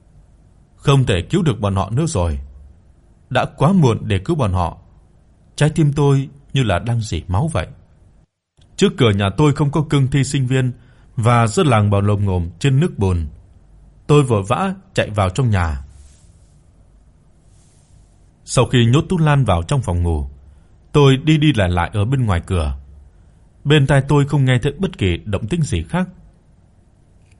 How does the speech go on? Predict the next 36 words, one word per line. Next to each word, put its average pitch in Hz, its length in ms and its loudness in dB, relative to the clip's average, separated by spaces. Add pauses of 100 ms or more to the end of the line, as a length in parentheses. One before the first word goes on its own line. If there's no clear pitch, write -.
(880)
Trong 139 180 4
lòng 90 280 2
tôi 120 440 2 (120)
như 117 200 2
thắt 131 300 -4
lại. 82 180 -4 (1000)
Tôi 139 180 4
không 151 220 0
ngồi 101 220 2
yên 139 300 2 (120)
chờ 82 180 -2 (100)
chết 175 220 -6
được. 82 220 -2 (920)
Tôi 175 160 4
sợ 101 220 0
rằng 87 340 -2 (340)
già 113 220 2
nửa 104 200 2
số 180 180 -2
người 110 220 0
trong 139 220 -2
thôn 135 220 0
đã 156 100 -2
bị 92 260 -6
trúng 160 200 -2
tà 85 140 0
rồi. 76 320 -4 (840)
Bản 113 260 2
thân 160 180 2
tôi 147 200 4
vẫn 175 180 -4
coi 151 200 0
như 151 100 0
là 98 160 0
bình 82 220 -4
thường, 82 280 -2